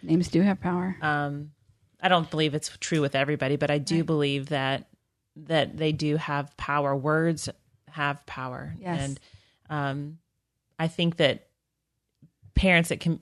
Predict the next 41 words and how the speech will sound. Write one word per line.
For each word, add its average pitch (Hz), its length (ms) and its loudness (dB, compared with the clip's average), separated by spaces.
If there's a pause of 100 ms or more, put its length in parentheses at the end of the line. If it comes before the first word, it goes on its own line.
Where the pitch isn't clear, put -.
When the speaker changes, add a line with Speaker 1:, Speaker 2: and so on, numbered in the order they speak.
(140)
Speaker 2:
can 175 180 2
be 160 160 2
intentional 156 640 -2
about 143 300 -4
the 151 80 -6
names 147 300 -2
that 151 120 -4
they 139 120 -4
give 143 240 -4
there 143 140 -4
and 147 160 -4
speak - 360 -4
that 143 180 -2
over 147 320 0
them, 170 280 -2 (340)
I - 80 -10
think 156 280 -4
that - 240 -6
it - 180 -12
can 160 160 -2
instill 147 480 -2
worth 139 300 -2
and 139 160 -4
value 131 420 -2
in 127 100 -4
a 123 60 -6
child. 127 440 -8 (160)
Speaker 1:
Yeah. 190 200 -8
Speaker 2:
For 156 100 -6
sure. 143 320 -6 (400)
Speaker 1:
It's 202 160 -8
fun. 214 200 4
We, 208 200 2
um, 180 380 4
so 208 460 8 (840)
my 214 160 6
name 196 140 4
is 190 100 4
Stephanie 180 340 2
Renee. 175 420 2 (720)
And 175 760 6